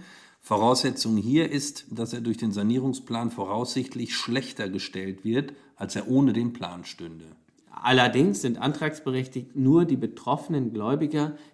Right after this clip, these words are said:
Speaker 2: die dem Plan bereits im Abstimmungsverfahren widersprochen haben.
Speaker 1: Jawohl.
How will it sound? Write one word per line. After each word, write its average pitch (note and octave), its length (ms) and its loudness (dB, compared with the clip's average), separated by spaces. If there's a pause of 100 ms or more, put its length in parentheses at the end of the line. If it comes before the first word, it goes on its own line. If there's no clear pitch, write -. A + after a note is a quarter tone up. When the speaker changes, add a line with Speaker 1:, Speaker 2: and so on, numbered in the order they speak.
Speaker 2:
die B2 100 -2
dem G#2+ 220 0
Plan A#2 340 0
bereits G#2+ 300 -6
im C#3 200 -4
Abstimmungsverfahren G#2+ 1200 -6
widersprochen D#3 540 -6
haben. F2 260 -20 (560)
Speaker 1:
Jawohl. G2 420 2